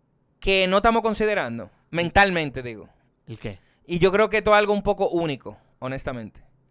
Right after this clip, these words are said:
Speaker 1: Tendría que pensar muy para atrás. Yo no sé si había visto un campeón underdog a este nivel. Y yo creo que está interesante esa posición, porque ellos,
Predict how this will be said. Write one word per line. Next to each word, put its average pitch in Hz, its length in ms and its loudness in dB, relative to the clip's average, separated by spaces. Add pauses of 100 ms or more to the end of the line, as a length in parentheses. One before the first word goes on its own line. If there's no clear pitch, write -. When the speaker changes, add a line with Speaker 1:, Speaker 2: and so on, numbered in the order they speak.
(640)
Speaker 1:
Tendría 156 280 -2
que 180 100 -6
pensar 180 260 -4
muy 180 120 -2
para 175 120 0
atrás. 131 220 -10 (1500)
Yo 196 180 4
no 294 100 6
sé 220 180 2
si 196 140 -2
había 185 220 6
visto 196 460 2
un 214 200 0
campeón 156 920 0 (2000)
underdog 127 520 -2 (1400)
a 143 140 2
este 151 180 -2
nivel. 127 340 -8 (960)
Y 185 140 -8
yo 220 160 6
creo 208 180 4
que 175 80 0
está 180 140 0
interesante 185 560 -4
esa 160 180 -4
posición, 139 540 -8
porque 190 500 0
ellos, 151 300 -2